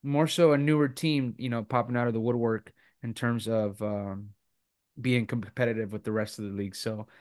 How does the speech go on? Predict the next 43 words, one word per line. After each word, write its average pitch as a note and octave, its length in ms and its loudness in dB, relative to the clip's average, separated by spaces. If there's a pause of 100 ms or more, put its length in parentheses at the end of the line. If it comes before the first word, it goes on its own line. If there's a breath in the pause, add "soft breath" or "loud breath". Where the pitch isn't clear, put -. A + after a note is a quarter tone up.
(240 soft breath)
I C3 80 0
think C#3 320 2
we'll D3 160 2
have C#3+ 180 2
an C3+ 80 0
exciting C#3 480 0
match C3+ 240 -4
Friday, D3 340 4
but C3 180 -2
I A#2+ 60 0
think A#2+ 300 -6
that A#2 140 -2
Amazonas A#2+ 540 -4
will A2+ 120 -4
take - 300 -8
care C3 200 2
of A2 120 -2
business C#3+ 340 -2
like A#2+ 240 -4
usual, G3 680 2 (480 soft breath)
and D#3+ 340 0
we'll D3+ 120 4
get D#3 160 0
to D3 60 -8
see D#3 220 2
a D#3 60 6
little D3+ 140 2
bit D#3 120 -2
more D3+ 320 0
of, C#3 160 0
uh, C#3+ 300 4 (520 soft breath)
our C3+ 260 2
star C#3+ 380 2
players C3 520 0
and A2+ 120 -6
hopefully B2 580 -2
increasing B2 540 -4
their A#2+ 140 -2
records A2+ 600 -4
in A#2 140 -10
terms A2+ 280 -8
of G#2 160 -10
goals B2+ 520 2